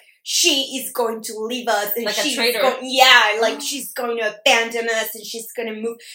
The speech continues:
Speaker 1: 'Cause at my old school, we had this, like, huge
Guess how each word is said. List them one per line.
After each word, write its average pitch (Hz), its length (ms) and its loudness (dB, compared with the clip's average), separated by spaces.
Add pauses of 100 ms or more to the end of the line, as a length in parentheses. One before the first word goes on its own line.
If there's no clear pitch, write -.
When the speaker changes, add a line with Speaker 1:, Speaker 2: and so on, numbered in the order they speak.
(100)
Speaker 1:
'Cause - 240 -10
at 220 160 2
my 220 180 -2
old 254 260 -2
school, 202 200 -10
we 214 120 -8
had 202 340 -4
this, 196 280 -6
like, 185 240 -6 (540)
huge 302 320 -2